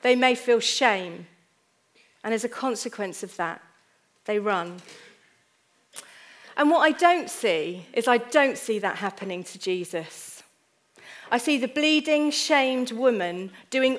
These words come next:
all she can to get to him through the crowd. I see the woman at the well offering to draw him water. I see him inviting himself to eat with the tax collector.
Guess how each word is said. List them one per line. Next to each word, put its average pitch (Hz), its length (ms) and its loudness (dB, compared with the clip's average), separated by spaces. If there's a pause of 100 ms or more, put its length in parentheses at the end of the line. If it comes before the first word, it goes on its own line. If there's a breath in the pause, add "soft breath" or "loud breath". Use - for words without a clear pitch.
(120)
all 320 220 4
she 285 280 0
can 190 480 -2
to 202 120 -8
get - 320 -2
to 196 80 -12
him 175 280 -10
through 185 260 -4
the 175 100 -8
crowd. 170 540 -6 (680 loud breath)
I 240 80 4
see 294 180 2
the 277 120 0
woman 339 340 6
at 320 140 4
the 302 120 4
well 214 600 4 (340 loud breath)
offering 262 540 2
to 247 140 -8
draw 247 420 4
him 214 260 -4
water. 196 560 -4 (560 loud breath)
I 247 140 6
see 370 320 4
him 320 220 2
inviting 302 680 2
himself 220 540 -2
to 254 200 -2
eat 269 280 -2
with 233 140 0
the 226 80 0
tax - 420 -4
collector. 185 720 -4